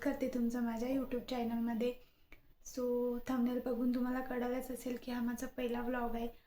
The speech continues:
आणि मला असा फारसा काही एक्सपिरियन्ससुद्धा नाही आहे. अ, मी चा-, म्हणजे चांगलं करण्याचा प्रयत्न करेल. So, माझ्या चॅनलचं नाव आहे आशूस लाईफस्टाईल.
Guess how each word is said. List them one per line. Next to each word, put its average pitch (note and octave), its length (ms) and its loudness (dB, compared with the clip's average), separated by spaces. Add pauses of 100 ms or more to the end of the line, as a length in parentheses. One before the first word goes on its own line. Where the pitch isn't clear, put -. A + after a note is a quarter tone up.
(100)
आणि B3+ 160 4
मला B3 260 2
असा B3+ 340 -2 (220)
फारसा A#3+ 360 0
काही C4 200 2
एक्सपिरियन्ससुद्धा B3 920 0
नाही B3 340 2
आहे. B3+ 60 0 (640)
अ, A#3 300 0 (840)
मी C4 440 6
चा-, - 100 -2 (140)
म्हणजे A#3+ 260 2
चांगलं A#3+ 400 2
करण्याचा B3 460 0
प्रयत्न B3 440 0
करेल. B3 320 0 (760)
So, B3+ 60 4 (380)
माझ्या A#3 440 0
चॅनलचं B3 540 2
नाव A#3+ 240 2
आहे B3+ 140 0 (400)
आशूस B3 480 0
लाईफस्टाईल. A#3 640 2